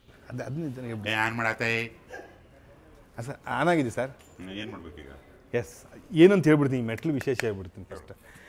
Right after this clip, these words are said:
Speaker 1: ಆತ್ಮೀಯ ಕನ್ನಡಿಗರೇ, ನಮಸ್ಕಾರ. ಇದು
Speaker 2: ನಮಸ್ಕಾರ. ನೋಡುಗರೆಲ್ಲ ನಮಸ್ಕಾರ, ನಮಸ್ಕಾರ,
Speaker 1: ಹಾ.
Speaker 2: ನಮಸ್ಕಾರ.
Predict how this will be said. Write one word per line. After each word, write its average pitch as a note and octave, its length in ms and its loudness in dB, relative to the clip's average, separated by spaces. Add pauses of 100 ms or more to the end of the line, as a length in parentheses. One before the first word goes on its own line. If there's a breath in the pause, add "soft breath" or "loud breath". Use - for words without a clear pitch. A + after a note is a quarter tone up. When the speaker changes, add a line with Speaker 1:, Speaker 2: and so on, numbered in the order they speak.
(180 loud breath)
Speaker 1:
ಆತ್ಮೀಯ A3 360 6
ಕನ್ನಡಿಗರೇ, G3+ 840 8
ನಮಸ್ಕಾರ. D3+ 440 2 (840)
ಇದು D#3 160 10
Speaker 2:
ನಮಸ್ಕಾರ. A#2+ 200 6
ನೋಡುಗರೆಲ್ಲ G#2 460 2
ನಮಸ್ಕಾರ, F#2+ 340 -4
ನಮಸ್ಕಾರ, F2+ 260 -10
Speaker 1:
ಹಾ. F#2 60 -2
Speaker 2:
ನಮಸ್ಕಾರ. F2 240 -8